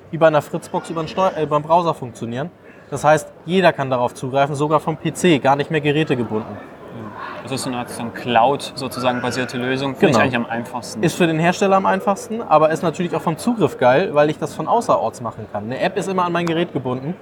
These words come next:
Speaker 2: Mhm.
Speaker 1: Das kann ich dann plötzlich wie bei Smart Home, das ist ja ein großes Thema, auch privat, ähm,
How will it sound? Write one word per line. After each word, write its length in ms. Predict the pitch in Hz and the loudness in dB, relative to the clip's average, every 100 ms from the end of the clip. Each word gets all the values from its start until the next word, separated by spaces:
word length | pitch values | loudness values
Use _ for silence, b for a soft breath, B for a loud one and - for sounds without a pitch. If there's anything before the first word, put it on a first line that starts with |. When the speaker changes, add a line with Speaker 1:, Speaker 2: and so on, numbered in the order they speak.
| - - | -14 -12
Speaker 2:
Mhm. 120 | 123 | -2
Speaker 1:
Das 160 | 147 131 | -2 2
kann 140 | 180 | 2
ich 80 | 175 | 2
dann 140 | 175 | 0
plötzlich 340 | 185 180 165 143 | 2 0 0 0
wie 120 | 170 | 2
bei 140 | 160 | 2
Smart 380 | 147 151 139 - | 2 2 2 4
Home, 220 | 170 247 | 4 4
das 120 | 190 | 2
ist 120 | 147 151 | -4 -2
ja 80 | |
ein 60 | 135 | -2
großes 320 | 139 139 127 | -2 -2 -4
Thema, 280 | - 185 190 | -2 0 0
auch 120 | 170 - | -2 -4
privat, 360 | 180 180 185 196 B B B B | -4 -2 -2 -6 B B B B
ähm, 380 | 160 156 151 147 | 6 6 4 -4